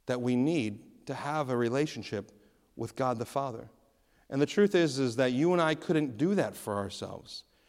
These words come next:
We couldn't clothe ourselves in perfection, in purity, and in righteousness. And we need someone to do that for us. And sometimes we spend so much energy, especially if you're a church, longtime churchgoer, you spend so much of your energy trying to sort of clothe yourself in white garments, don't you?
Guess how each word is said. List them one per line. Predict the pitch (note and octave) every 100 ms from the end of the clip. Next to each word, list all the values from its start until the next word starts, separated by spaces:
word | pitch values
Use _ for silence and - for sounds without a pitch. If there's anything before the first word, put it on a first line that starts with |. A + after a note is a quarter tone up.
| _ _
We | C#3+
couldn't | D3 - B3 F3
clothe | - A#2+ A2+
ourselves | G#2 - G#2+ G2
in | G#2+
perfection, | A#2 G#2 A2 G2+ - G#2
in | G#2
purity, | - A#2 G#2+ G2+ - - -
and | - A2+
in |
righteousness. | A2 A2 A2+ G#2 G2
And | A2+
we | C3+
need | D#3+ D#3
someone | - D3+ D3+ C#3 C3 - - -
to | C#3+
do | G#2+ C#3
that | B2+ A#2+ A#2 -
for | - D#3 B2
us. | G#2 - - - -
And | D#3
sometimes | C4+ D4+ A3 E3 C#3+
we | F3
spend | - F3+
so | E3 G#3+
much | A3 F#3
energy, | G3 E3 C3
especially | B2+ F#3+ - D#3
if | C#3
you're | C#3+
a | B2+
church, | - E3+ - - -
longtime | C#3 E3 E3 C3+
churchgoer, | E3 E3 - A#2 A#2 - - -
you | E3+
spend | F3 D#3
so | -
much | A3 G#3+
of | E3+
your | E3
energy | D#3 E3 D#3+
trying | - E3+ F#3 B3 C4
to | - C#3
sort | B2 C#3+
of | A#2+ - - - - -
clothe | - C#3+ B2+
yourself | G#2+ G2+ A2 G2
in | G2+
white | G2+ G2
garments, | G2+ G2+ -
don't | C#3+ D3
you? | G#2+